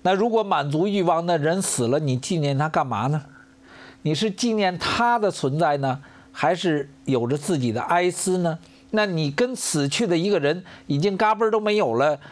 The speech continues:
你们之间的生命的连带，人说有情感，对吧？有情感。所以有的儿子呢，挺喜欢，对，很爱老爸，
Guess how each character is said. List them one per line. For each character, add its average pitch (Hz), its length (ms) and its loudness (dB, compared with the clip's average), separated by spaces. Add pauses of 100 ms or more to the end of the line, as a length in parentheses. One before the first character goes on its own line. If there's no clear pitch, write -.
(160)
你 139 160 0
们 160 160 0
之 208 160 0
间 202 180 2
的 190 80 0
生 208 240 -2
命 214 140 0
的 160 120 2
连 135 280 2
带， 165 180 2 (280)
人 151 160 0
说 165 340 0
有 131 280 0
情 135 420 -2
感， - 240 -4 (640)
对 175 100 2
吧？ 170 300 0
有 123 160 0
情 127 300 -2
感。 117 160 -2 (680)
所 160 140 0
以 170 60 2
有 139 160 2
的 123 80 -2
儿 117 200 2
子 170 140 2
呢， 147 160 2
挺 147 220 -2
喜 123 180 -2
欢， 123 160 -2 (560)
对， 143 300 0
很 123 220 0
爱 160 280 0
老 107 180 -2
爸， 151 280 -2